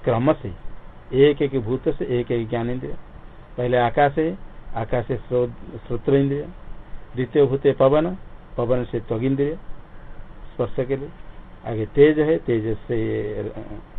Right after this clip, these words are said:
अक्षी चक्षुरेंद्रिय। आगे अम्बु है जल, जल से रसनेन्द्रिय। और भू पृथ्वी से घ्राणे-, घ्राणेन्द्रिय।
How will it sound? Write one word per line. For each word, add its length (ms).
अक्षी 380
चक्षुरेंद्रिय। 500
आगे 140
अम्बु 260
है 120
जल, 300
जल 260
से 140
रसनेन्द्रिय। 580
और 100
भू 200
पृथ्वी 380
से 180
घ्राणे-, 640
घ्राणेन्द्रिय। 520